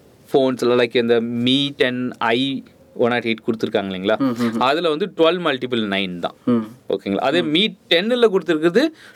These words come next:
Speaker 1: ட்வென்டி செவன் மல்டிபிள் ஃபோர்.
Speaker 2: இப்போ இந்த multiple by four-ஆ இருந்தாலும் nine-ஆ இருந்தாலும், like, are you able to, uh, tell that, okay,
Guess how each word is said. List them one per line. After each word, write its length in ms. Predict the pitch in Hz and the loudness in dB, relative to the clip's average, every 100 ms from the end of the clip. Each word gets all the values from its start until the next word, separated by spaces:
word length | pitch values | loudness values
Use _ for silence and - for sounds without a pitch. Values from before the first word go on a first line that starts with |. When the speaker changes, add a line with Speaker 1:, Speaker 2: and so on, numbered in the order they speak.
| - | 2
Speaker 1:
ட்வென்டி 240 | 180 202 220 | 2 4 2
செவன் 200 | 190 160 | 0 0
மல்டிபிள் 420 | 117 101 104 143 | -2 -2 -4 -4
ஃபோர். 360 | 92 - - - - - - | -4 -4 -6 -6 -18 -20 -6
Speaker 2:
இப்போ 480 | 185 185 208 190 160 - | -2 2 6 6 4 -6
இந்த 640 | 170 170 180 175 170 156 - 135 | 0 4 6 6 6 2 2 2
multiple 600 | 156 220 226 226 214 202 - - - | 4 2 0 2 0 -2 -8 -16 -4
by 140 | 135 123 - | 0 0 4
four-ஆ 320 | 139 143 143 | 4 6 6
இருந்தாலும் 420 | 127 120 117 131 | 4 2 2 4
nine-ஆ 280 | 120 135 143 | 4 4 2
இருந்தாலும், 520 | 113 107 113 123 127 | 0 -2 -2 -2 2
like, 200 | 120 117 - | 2 2 -2
are 180 | 117 117 | 2 4
you 260 | 131 190 220 | 4 2 4
able 300 | 170 180 190 | 4 2 0
to, 260 | 190 180 - - - - _ 120 | 4 4 2 -4 -20 -20 _ 4
uh, 520 | 117 120 120 123 120 - 135 - - | 8 8 6 4 0 -4 -12 -18 0
tell 320 | 147 156 175 | 4 6 4
that, 200 | 170 135 - - _ - - - | 4 2 -2 -20 _ -20 -16 -6
okay, 360 | 127 120 117 | -2 0 0